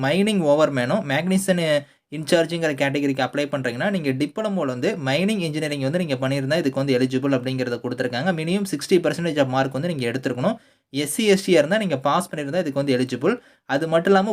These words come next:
ஓவர்மேனுக்கான சர்டிஃபிகேட் வந்து நீங்க வச்சிருக்கணும் அப்படிங்கிற மாதிரி கொடுத்திருக்காங்க. ஃபர்ஸ்ட் எய்டுக்கான சர்டிஃபிகேட்டுமே நீங்க வச்சிருக்கணும். அடுத்து மெக்கானிக்கல் சூப்பர்வைசருக்கு அப்ளை பண்றீங்கன்னா, டிப்ளமோல வந்து நீங்க மெக்கானிக்கலோ இல்லைன்னா ப்ரொடக்ஷன் இன்ஜினியரிங் வந்து பண்ணியிருந்தா அப்ளை பண்ணிக்கலாம். அடுத்து எலக்ட்ரிக்கல் சூப்பர்வைசரா இருந்தா நீங்க டிப்ளமோல எலக்ட்ரிக்கல், இல்ல எலக்ட்ரிக்கல் and எலக்ட்ரானிக்ஸ் வந்து நீங்க முடிச்சிருந்தா அப்ளை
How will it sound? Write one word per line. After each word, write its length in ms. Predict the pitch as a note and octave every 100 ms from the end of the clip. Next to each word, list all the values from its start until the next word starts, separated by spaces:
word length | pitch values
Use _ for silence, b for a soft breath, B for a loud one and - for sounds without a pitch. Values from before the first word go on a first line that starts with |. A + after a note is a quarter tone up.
| D#3
ஓவர்மேனுக்கான 600 | E3 G3+ F#3+ F#3 - D3+ C#3
சர்டிஃபிகேட் 380 | D3+ C#3 F3 C#3
வந்து 140 | D3 F#3+
நீங்க 140 | D3+
வச்சிருக்கணும் 440 | B2+ C3 C3 C3+ C#3
அப்படிங்கிற 320 | C3 C#3 B2 A#2
மாதிரி 140 | C3+ C3+
கொடுத்திருக்காங்க. 440 | B2 B2 B2+ G#3 A3
ஃபர்ஸ்ட் 240 | D3 - G3+
எய்டுக்கான 320 | F3+ D#3+ C#3
சர்டிஃபிகேட்டுமே 460 | C#3 C#3 C3+ C3 E3+ F3+
நீங்க 120 | B2+
வச்சிருக்கணும். 480 | A#2 C3+ B2 C3+ A3 B B B D3
அடுத்து 200 | F#3+ G3 D#3+
மெக்கானிக்கல் 480 | D#3 A3 G#3 G3+ G3
சூப்பர்வைசருக்கு 500 | F3 E3 E3 D#3 F#3+
அப்ளை 180 | D3+ D3
பண்றீங்கன்னா, 320 | C#3+ C#3 F3 A3+
டிப்ளமோல 360 | E3+ F#3 F3+ D#3+
வந்து 120 | F3 F#3
நீங்க 120 | D3 C#3
மெக்கானிக்கலோ 500 | C#3 E3 D#3 D#3 D#3
இல்லைன்னா 180 | D#3 D3
ப்ரொடக்ஷன் 340 | C#3+ E3 - F3
இன்ஜினியரிங் 340 | D3+ D3 C3+
வந்து 120 | C#3+ D#3+
பண்ணியிருந்தா 320 | C3+ C3 C#3 C3
அப்ளை 180 | B2+ B2
பண்ணிக்கலாம். 400 | A#2+ A#2 B2+ E3 b b b C#3+
அடுத்து 200 | E3+ F3+ D#3
எலக்ட்ரிக்கல் 380 | F#3+ G3 G3 F#3+
சூப்பர்வைசரா 440 | E3+ D#3+ - D#3+
இருந்தா 180 | D3+ G#3+ A3
நீங்க 120 | D#3
டிப்ளமோல 360 | D3 E3+ E3 D3+ C3+
எலக்ட்ரிக்கல், 360 | C#3+ D#3 D#3+ G3
இல்ல 100 | D3+ C3+
எலக்ட்ரிக்கல் 340 | D3 E3+ E3
and 80 | C#3+
எலக்ட்ரானிக்ஸ் 400 | C3+ C#3+ D#3+ C3+ C3+
வந்து 140 | E3
நீங்க 120 | D3 C3
முடிச்சிருந்தா 400 | C3 C#3 C3+ C3
அப்ளை 180 | C3